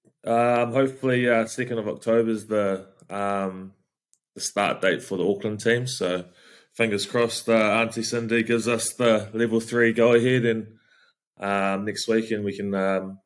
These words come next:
hopefully, uh, get down to Taupo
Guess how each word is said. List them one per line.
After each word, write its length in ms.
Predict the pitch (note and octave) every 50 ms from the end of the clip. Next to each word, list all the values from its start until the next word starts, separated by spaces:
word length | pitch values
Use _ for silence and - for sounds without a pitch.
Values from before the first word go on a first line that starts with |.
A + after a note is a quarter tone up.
| _ _
hopefully, 540 | - G2+ - - - - G2+ G2 F#2+ F#2 F#2+
uh, 360 | F#2+ G2 F#2+ F#2+ F#2 F#2+ F#2+ - _ _ _
get 200 | G2 F2+ - -
down 400 | G2+ G2+ G2+ F#2+ F#2+ F#2+ F#2+ - _ _ _ _ _ _ _ - - - - _ _ _
to 80 | - -
Taupo 640 | - - G2 G2+ G2 - G#2 G2+ G2 F#2 F#2+ -